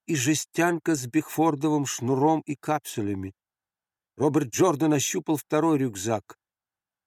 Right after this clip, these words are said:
Динамита было много. Если и не хватало, так не больше одного пакета. Он встал и повернулся к женщине.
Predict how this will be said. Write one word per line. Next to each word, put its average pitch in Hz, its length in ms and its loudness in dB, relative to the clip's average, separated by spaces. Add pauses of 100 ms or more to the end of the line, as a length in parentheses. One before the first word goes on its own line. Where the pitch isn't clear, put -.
Динамита 175 600 4
было 185 240 4
много. 180 500 2 (800)
Если 156 340 0
и 170 60 6
не 170 120 2
хватало, 170 640 2
так - 240 -4
не 160 100 2
больше 165 340 2
одного 160 360 2
пакета. 151 560 2 (580)
Он 120 140 0
встал 156 400 2
и 135 40 -2
повернулся 143 520 0
к 120 60 -6
женщине. 110 560 -2